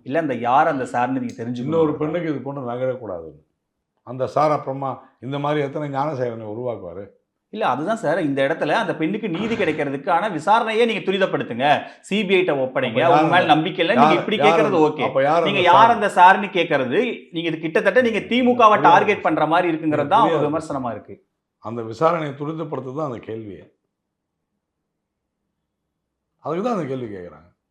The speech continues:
Speaker 2: பின்ன வேற எதுக்கு கேக்குறாங்க? இன்னொரு பெண்ணுக்கு அப்படி நடக்கக்கூடாது, இன்னொரு மாணவிக்கு அப்படி நடக்கக்கூடாது.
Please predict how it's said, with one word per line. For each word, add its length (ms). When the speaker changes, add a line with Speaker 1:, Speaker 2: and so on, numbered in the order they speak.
Speaker 2:
பின்ன 180
வேற 220
எதுக்கு 200
கேக்குறாங்க? 460
இன்னொரு 360
பெண்ணுக்கு 320
அப்படி 180
நடக்கக்கூடாது, 480
இன்னொரு 260
மாணவிக்கு 460
அப்படி 200
நடக்கக்கூடாது. 500